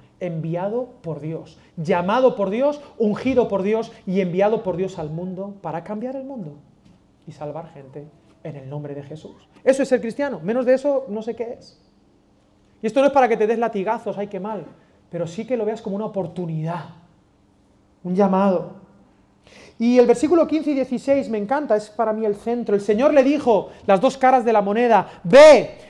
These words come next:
porque instrumento escogido me es este para llevar mi nombre en presencia de los gentiles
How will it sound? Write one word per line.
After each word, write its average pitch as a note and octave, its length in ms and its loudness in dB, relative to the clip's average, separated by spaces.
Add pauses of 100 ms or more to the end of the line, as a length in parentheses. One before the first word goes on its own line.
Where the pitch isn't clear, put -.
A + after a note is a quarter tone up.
(120)
porque C4 280 8
instrumento C4+ 540 4
escogido C#4 560 4
me C4 140 4
es C4+ 140 0
este C#4 280 4
para A3 200 4
llevar B3+ 260 4
mi C#4 100 2
nombre B3 460 2 (160)
en A#3 180 4
presencia D4 460 2
de D4 60 6
los B3+ 140 4
gentiles A3 600 2